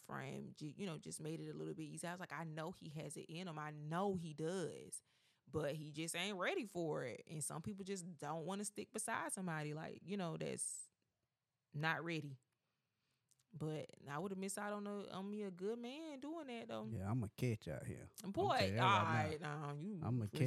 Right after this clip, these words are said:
Speaker 2: catch out
Speaker 1: it.
Speaker 2: here.
Speaker 1: You pushing
Speaker 2: I'm
Speaker 1: it.
Speaker 2: a catch.
Speaker 1: You better be the only one getting caught by me.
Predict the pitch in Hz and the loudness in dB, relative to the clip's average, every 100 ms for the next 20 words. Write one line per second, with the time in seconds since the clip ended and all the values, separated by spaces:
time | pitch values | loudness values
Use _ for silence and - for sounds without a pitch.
0 | 127 120 104 98 98 92 190 - - 147 | 4 2 2 2 0 0 -2 -4 -8 -8
1 | - 107 131 101 - 135 110 - - 143 | -2 2 2 0 2 2 2 -4 -6 -2
2 | 156 180 160 151 165 165 - 175 170 165 | 2 4 2 0 0 2 2 0 0 -2
3 | 165 160 175 170 147 156 156 - 160 156 | -2 -4 -8 -6 -4 -2 -2 2 2 2
4 | 147 160 196 | 0 2 0